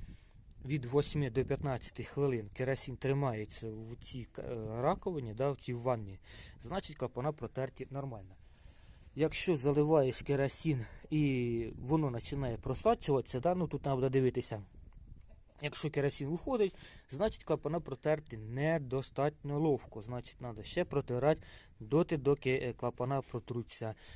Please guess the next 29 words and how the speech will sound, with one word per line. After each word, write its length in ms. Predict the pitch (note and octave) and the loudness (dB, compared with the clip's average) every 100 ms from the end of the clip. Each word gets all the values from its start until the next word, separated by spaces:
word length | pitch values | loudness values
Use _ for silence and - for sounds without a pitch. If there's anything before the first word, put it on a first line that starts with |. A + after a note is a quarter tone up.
| - - | -16 -10
нормально, 440 | A2 D#3+ G#3+ G3+ | -4 2 2 0
і 140 | - C#3 | -2 -4
керосин 640 | C3 A#2+ A2+ - G3+ G3 | -2 -2 -2 -2 0 0
буде 300 | C#3+ D3 C3 | -2 0 0
тримати 500 | B2 A#2 D3 F3+ - - - - - - - - | 0 -4 -2 -2 -4 -10 -20 -20 -20 -20 -20 -12
хоча 280 | - G3+ G#3 | -4 2 4
б 80 | |
вісім 420 | D#3+ D#3 D#3+ D3+ D3 | 4 4 2 2 0
минут, 240 | A#2+ G#2+ | -2 0
вісім, 340 | F3 A3+ E3+ | 0 2 -2
десять 520 | C#3 D#3+ D3+ C3+ - - - | 2 2 2 -2 -6 -14 0
до 140 | E3+ | 0
п'ятнадцяти 520 | F3+ D3 D3+ D3+ - | 0 -2 -4 -4 -4
хвилин. 240 | C3 C3 A#2 | -2 -2 -4
Якщо 220 | - D3+ | -6 -4
тримає 420 | F#3+ A#3+ B3+ A3 | 0 2 2 0
клапан, 340 | - F#3+ F3 D#3 - - - - | 2 2 2 -2 -10 -20 -20 -4
значить 340 | D3 E3 D3+ | -2 -2 -2
нормально. 340 | D3 A#2+ G2 F#2 - - - - - - | -4 -6 -8 -14 -20 -20 -20 -20 -20 -6
Як 240 | C#3 F3+ - | 2 2 4
перевіряти? 520 | E3+ E3 C#3 G#2 - - - - - - - - - | 0 2 0 -4 -10 -16 -16 -16 -14 -12 -12 -10 2
Протерли 500 | E3 D#3 C3+ A#2+ B2 | 6 6 4 0 0
клапана, 520 | C#3+ D3 F#3+ A3 A3 - - - - - - - | 0 0 2 0 -2 -4 -10 -8 -8 -10 -12 -2
просто 360 | F3 F3+ - C#3+ | 4 4 4 0
клапан 360 | D3+ C3+ B2+ | 2 2 0
опускаєте 640 | C3+ - D3+ - C3+ A2 A2+ | -4 -2 -2 2 2 2 -4
в 40 | |
свої 380 | - C3 A#2+ G2+ | -8 -8 -8 -8
гнізда, 440 | A2+ C3+ D3 F3 | -6 -4 -2 -2